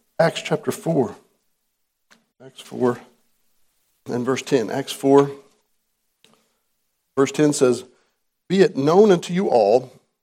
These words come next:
and to all the people of Israel, that the name of Jesus Christ of Nazareth, whom ye crucified, whom God raised from the dead,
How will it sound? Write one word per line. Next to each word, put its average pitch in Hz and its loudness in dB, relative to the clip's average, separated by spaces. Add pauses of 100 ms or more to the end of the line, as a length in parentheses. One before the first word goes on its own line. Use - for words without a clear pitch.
(580)
and 113 -16
to 131 -6
all 156 4
the 170 -4
people 180 -2
of 156 -2
Israel, 101 -2 (140)
that - -12
the 113 -6
name 156 0
of 143 -6
Jesus 156 -4
Christ 170 0
of 156 -4
Nazareth, 123 -2 (220)
whom 143 2
ye 196 4
crucified, 123 -2 (360)
whom 147 2
God 160 4
raised 190 2
from 214 -2
the 226 0
dead, 123 -2